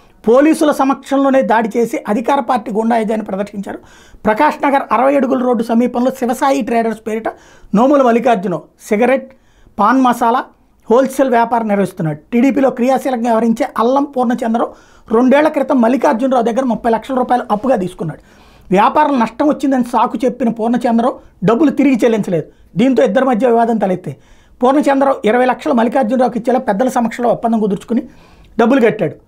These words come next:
అప్పటి నుంచి అక్కసు పెంచుకున్న పూర్ణచంద్రరావు టీడీపీ ప్రభుత్వం అధికారంలోకి వచ్చినప్పటి నుండి తన వద్ద తీసుకున్న, అంటే తను చెల్లించాల్సిన డబ్బులు తనకి మళ్ళీ వెనక్కి ఇచ్చేయమంటున్నాడు. అప్పుడు ముప్పై లక్షలు ఇవ్వాల్సి ఉంటే ఇరవై లక్షలే ఇచ్చాడు.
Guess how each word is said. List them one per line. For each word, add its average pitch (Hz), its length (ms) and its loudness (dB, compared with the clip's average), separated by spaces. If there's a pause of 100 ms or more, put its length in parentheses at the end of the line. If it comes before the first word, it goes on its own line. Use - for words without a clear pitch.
(140)
అప్పటి 226 240 -2
నుంచి 247 260 0 (100)
అక్కసు 220 280 -4
పెంచుకున్న 240 380 -2
పూర్ణచంద్రరావు 214 640 0 (320)
టీడీపీ 269 220 2
ప్రభుత్వం 269 360 2
అధికారంలోకి 240 420 0
వచ్చినప్పటి 233 340 -4
నుండి 233 140 0
తన 233 260 0
వద్ద 226 200 2
తీసుకున్న, 254 380 0
అంటే - 380 -4
తను 226 400 0
చెల్లించాల్సిన 277 680 0
డబ్బులు 254 260 0 (960)
తనకి 302 200 2
మళ్ళీ 294 220 4
వెనక్కి 285 240 0
ఇచ్చేయమంటున్నాడు. 220 640 0
అప్పుడు 220 340 -2 (160)
ముప్పై 208 240 2
లక్షలు 277 260 0
ఇవ్వాల్సి 285 280 0
ఉంటే 277 240 -2
ఇరవై 254 180 4
లక్షలే 285 300 -2
ఇచ్చాడు. 214 460 -2